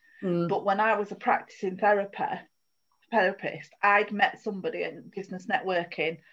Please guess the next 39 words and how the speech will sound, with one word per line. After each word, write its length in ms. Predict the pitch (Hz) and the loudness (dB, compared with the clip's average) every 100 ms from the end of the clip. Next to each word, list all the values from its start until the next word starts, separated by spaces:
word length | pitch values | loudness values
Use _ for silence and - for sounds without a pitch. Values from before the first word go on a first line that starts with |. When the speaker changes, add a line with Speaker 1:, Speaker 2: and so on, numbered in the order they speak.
| _ _ _ | _ _ _
Speaker 2:
for 520 | 214 185 175 160 165 - _ 180 - 196 | 2 4 6 4 2 -6 _ -16 -6 2
a 100 | 220 | 4
number 260 | 269 254 | 6 6
of 100 | 208 | 4
times, 420 | - 254 226 196 208 | 4 4 4 2 -4
and 160 | 202 | 2
this 120 | 220 - | 0 4
person 380 | 254 226 - 208 | 6 6 4 -6
had 120 | - | -6
smiled 360 | - 285 277 269 | 2 6 8 6
at 100 | 226 | 2
me 80 | 240 | 0
and 120 | 233 | 0
said 140 | 233 | 0
hello, 420 | 226 202 175 175 - _ _ | 2 2 2 0 -2 _ _
but 180 | 226 269 | -2 -2
never 640 | 220 214 214 220 233 226 | -2 0 2 6 6 6
had 200 | 190 196 | 2 0
a 40 | 190 | 0
conversation 720 | 214 190 220 190 185 180 190 | -4 -4 -2 0 0 -2 -6
with 140 | 170 | -8
me, 100 | 175 | -6
no 80 | 170 | -6
matter 260 | 175 - 180 | -6 -4 2
how 140 | 175 | 2
I'd 120 | 175 - | 2 -2
tried. 440 | 165 147 110 - _ _ _ _ _ _ _ - | -2 -2 -4 -10 _ _ _ _ _ _ _ -6
She 100 | - | 2
avoided 580 | 190 196 202 175 170 160 | 4 8 6 6 -2 -2
me. 120 | 151 90 - _ _ _ _ _ _ _ _ _ _ _ _ _ _ _ - | -4 -4 -8 _ _ _ _ _ _ _ _ _ _ _ _ _ _ _ -6
And 120 | 185 | -4
she 120 | - | -2
walked 340 | 202 190 - 190 | 2 4 2 -2
into 200 | 185 180 | -8 -6
my 100 | 170 | -2
therapy 300 | 190 175 180 - | 2 2 0 -2
practice 440 | - - 170 - | -2 -2 -8 -8
one 180 | 170 165 | -6 -4
day 260 | 151 165 | -4 -6